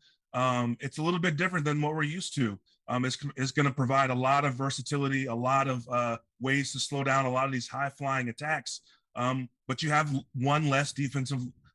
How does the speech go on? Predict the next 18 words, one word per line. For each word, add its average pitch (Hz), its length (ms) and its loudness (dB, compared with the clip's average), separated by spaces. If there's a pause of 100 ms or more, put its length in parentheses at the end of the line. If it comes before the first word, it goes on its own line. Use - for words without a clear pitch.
(320)
lineman 151 400 2
on 127 120 2
the 127 60 0
field, 127 380 -2
so 127 120 -2
we're 123 100 2
gonna 127 200 0
have 127 60 -8
to 123 140 0
adjust 131 580 -2 (360)
to 131 180 -2
ha-, 139 140 0
what 139 200 -2
teams 151 320 -2
throw 143 220 2
at 156 80 2
us 165 180 2
as 127 80 -8